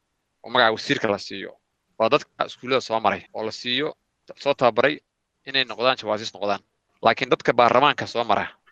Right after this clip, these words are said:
oo uu baarlamaanka ugu badan waa dad nolosha ka dhacay. Hadda meeshaan hebel, hebel aan ka iraa mar raba la-, dad banaan garanayaa oo ciyaalkooda xab-, ciyaalkooda xabsida ku jiraan. Marka yaab waxaa ah qofka asaga cunugiisa xabsi ku jiro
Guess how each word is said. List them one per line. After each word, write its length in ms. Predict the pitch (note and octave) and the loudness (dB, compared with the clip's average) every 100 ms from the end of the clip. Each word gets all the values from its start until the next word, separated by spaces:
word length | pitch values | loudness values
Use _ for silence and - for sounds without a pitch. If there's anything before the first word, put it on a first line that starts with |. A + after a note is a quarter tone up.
| _ _ _ _ | _ _ _ _
oo 200 | A2 A2 | -10 -8
uu 40 | A2+ | 2
baarlamaanka 360 | A2+ B2+ C3 | 4 4 2
ugu 100 | C3+ | -2
badan 220 | A#2 G2+ - _ _ _ _ | 0 0 0 _ _ _ _
waa 140 | B2 A#2+ | 2 2
dad 100 | C#3 | 4
nolosha 260 | C3+ C#3 A2+ | 2 2 0
ka 80 | |
dhacay. 280 | G#2+ F2 F#2 - _ _ _ _ - | 0 0 -4 -12 _ _ _ _ -6
Hadda 360 | A2+ A#2+ A2+ - - | 0 2 2 -2 -4
meeshaan 260 | B2 B2+ B2 | -2 0 2
hebel, 160 | C#3+ C3+ | 4 4
hebel 180 | C3+ B2+ | 2 2
aan 80 | A#2 | 2
ka 80 | |
iraa 140 | B2 A#2 | 2 2
mar 100 | B2 | 2
raba 160 | A2+ | 2
la-, 160 | A2 - _ _ _ _ _ | 0 -2 _ _ _ _ _
dad 100 | D3+ | -2
banaan 220 | C3+ C3+ | 2 2
garanayaa 500 | A2+ B2 A#2+ A2+ C#3 - - _ | 2 2 4 4 4 2 -4 _
oo 80 | G2 | -6
ciyaalkooda 320 | B2 C3 B2 | -4 -2 0
xab-, 160 | G2+ F#2+ | 0 -2
ciyaalkooda 360 | B2+ C3 A#2+ A2+ | 0 0 2 -2
xabsida 280 | F#2+ - B2+ | -2 -4 -6
ku 100 | - | -6
jiraan. 260 | - A2 G2+ _ _ _ _ _ _ - | -4 -4 -4 _ _ _ _ _ _ -12
Marka 180 | A#2+ B2 | -2 4
yaab 200 | B2+ B2 | 4 4
waxaa 340 | A2+ A#2+ A2+ | 2 2 2
ah 20 | G#2 | 0
qofka 240 | C3+ - A#2+ | -6 -2 -2
asaga 220 | C#3+ B2+ | -2 -4
cunugiisa 560 | C3+ A#2 A#2 - A2+ | -6 -10 -10 -8 -6
xabsi 240 | G2+ B2+ - | -6 -6 -12
ku 80 | A#2+ | -16
jiro 220 | - G2 | -16 -18